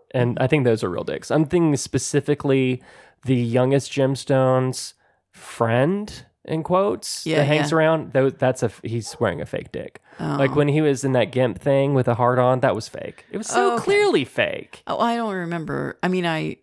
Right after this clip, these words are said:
Speaker 2: I
Speaker 1: Like, he could have
Speaker 2: remember
Speaker 1: played ring
Speaker 2: generally.
Speaker 1: toss on it. It was like, you can just tell they can't, they can't get the flesh, the way that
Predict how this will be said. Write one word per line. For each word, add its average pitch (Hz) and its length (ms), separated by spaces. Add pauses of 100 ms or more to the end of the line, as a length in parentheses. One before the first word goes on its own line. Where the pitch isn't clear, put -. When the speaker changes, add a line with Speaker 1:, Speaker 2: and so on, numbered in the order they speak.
Speaker 2:
I 185 120
Speaker 1:
Like, 151 40
he 147 120
could 147 180
have 208 80
Speaker 2:
remember 135 80
Speaker 1:
played 190 200
ring 147 300
Speaker 2:
generally. 160 60
Speaker 1:
toss 107 280
on 82 180
it. 78 140
It 143 60
was 151 240
like, 147 320
you - 80
can 175 180
just - 240
tell 202 160
they 170 140
can't, 190 380
they 185 120
can't 226 300
get 214 180
the 180 120
flesh, 170 760 (600)
the 165 120
way 180 200
that 185 200